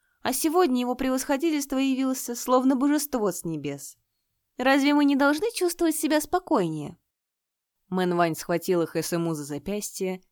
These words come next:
и понизила голос. «Моя интуиция никогда меня не подводила. Ты нехороший человек. Зачем ты подошла к нашему генералу? Неужели ты?» Глаза Хэсэму блеснули, и она с улыбкой посмотрела на Мэн Вань.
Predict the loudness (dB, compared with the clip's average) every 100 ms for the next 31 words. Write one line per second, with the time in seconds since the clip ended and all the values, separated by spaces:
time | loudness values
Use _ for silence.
0 | _ -8 0 0 0 -2 -2 -4 -6 -8
1 | -8 -10 -14 -20 _ _ _ _ _ _
2 | _ _ -4 0 2 2 2 0 -2 -4
3 | -6 -10 -12 -10 -4 -2 0 0 0 -2
4 | -2 -4 -6 -6 -6 -4 -2 -4 -4 -6
5 | -8 -18 _ _ _ _ -2 2 2 2
6 | 2 0 -4 -10 -8 -8 -8 -12 _ _
7 | _ _ _ 0 0 2 0 0 -2 2
8 | 2 2 -2 0 -2 0 0 0 2 2
9 | 2 0 -2 -12 _ _ _ _ -6 -2
10 | -2 -2 0 2 0 -2 -4 -4 -6 _
11 | _ _ _ _ _ _ -4 2 4 4
12 | -2 -2 -4 -2 -2 -2 -4 -4 -6 -6
13 | -10 -16 _ _ -4 -2 -2 -2 0 -2
14 | -2 -8 -8 -6 -6 -4 -4 -4 -4 -4
15 | -4 -6 -10